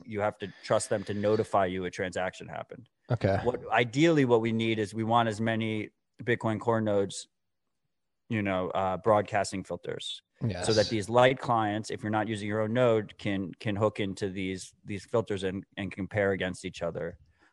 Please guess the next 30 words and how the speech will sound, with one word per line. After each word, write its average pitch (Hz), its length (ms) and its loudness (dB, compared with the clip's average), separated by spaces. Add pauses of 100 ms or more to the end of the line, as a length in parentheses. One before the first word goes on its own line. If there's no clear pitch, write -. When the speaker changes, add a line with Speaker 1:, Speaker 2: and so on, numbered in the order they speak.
Speaker 1:
Um, 90 440 -4
and 104 120 -2
I 101 60 0
guess, 113 260 2
I 117 80 4
guess 117 200 2
a 120 40 0
lot 123 200 8
of 110 100 2
Lightning 113 340 2
wallets, 95 380 0
the 104 80 -4
light 101 320 -2
Lightning 98 320 -4
wallets 87 400 -6
are 95 100 -2
also, 87 560 -4 (460)
um, 85 360 -6
doing, 98 200 -4
like, 95 140 -4
a 95 40 -6
neutrino 95 480 -6
first - 360 -8
approach. - 460 -10
I, 78 260 -6
I 98 40 -4
know 101 400 -2
Lightning 104 400 -4
Labs 92 480 -2
is - 380 -14